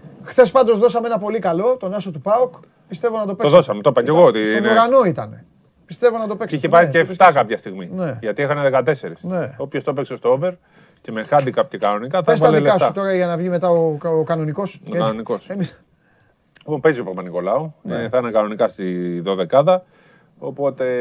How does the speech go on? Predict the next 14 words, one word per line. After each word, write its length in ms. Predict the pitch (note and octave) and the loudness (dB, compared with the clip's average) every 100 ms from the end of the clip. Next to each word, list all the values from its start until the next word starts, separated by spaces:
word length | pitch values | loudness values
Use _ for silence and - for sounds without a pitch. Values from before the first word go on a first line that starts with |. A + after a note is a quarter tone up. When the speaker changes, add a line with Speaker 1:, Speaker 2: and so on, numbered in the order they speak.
| A#2+ B2 | -2 -2
Speaker 2:
είναι 120 | A#2+ | -4
ένα 140 | A#2 A2 | -4 -4
πρόβλημα 280 | A2+ G#2+ G#2+ | -4 -2 -2
λιγότερο 380 | G2+ A2+ G2+ | 0 0 0
για 160 | F#2+ F#2+ | -2 -4
τον, 260 | F#2+ F#2+ F#2 | -4 -6 -6
ε, 180 | F2+ | -8
Ολυμπιακό. 680 | F#2 G2 F#2 G#2+ A#2 - F#3 | -6 -6 -4 -2 -4 -2 -4
Δεν 160 | D#3 D3+ | -2 -2
παίζει 240 | C#3+ B2 | -4 -4
ο 60 | A2+ | -4
Χασάν, 440 | A#2 - B2+ A2 | -4 -2 -4 -4
ο 40 | |
οποίος 480 | G#2 A2 G#2+ G2+ _ | -8 -6 -8 -8 _